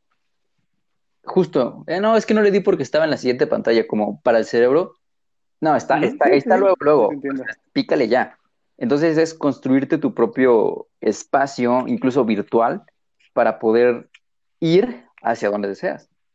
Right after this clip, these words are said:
Speaker 2: Ujú. Sí, exactamente. Que ahorita también me gustaría retomar un poquito lo que estabas diciendo ahorita de, mm,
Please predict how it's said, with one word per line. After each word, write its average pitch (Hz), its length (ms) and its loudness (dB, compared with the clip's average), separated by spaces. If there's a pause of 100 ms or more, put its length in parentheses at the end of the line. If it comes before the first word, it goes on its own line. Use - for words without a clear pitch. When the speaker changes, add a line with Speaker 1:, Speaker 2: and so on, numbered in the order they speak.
(560)
Speaker 2:
Ujú. 131 360 -10 (800)
Sí, 147 80 -6
exactamente. 139 640 -10 (440)
Que 147 340 -2
ahorita 175 280 -4
también 185 220 -8
me 185 120 -8
gustaría 143 640 -10 (120)
retomar 127 440 -8
un 147 60 -6
poquito 143 220 -8
lo 135 60 -8
que - 40 -18
estabas 135 280 -4
diciendo 120 300 -10
ahorita 113 280 -8
de, 101 320 -10
mm, 95 200 -20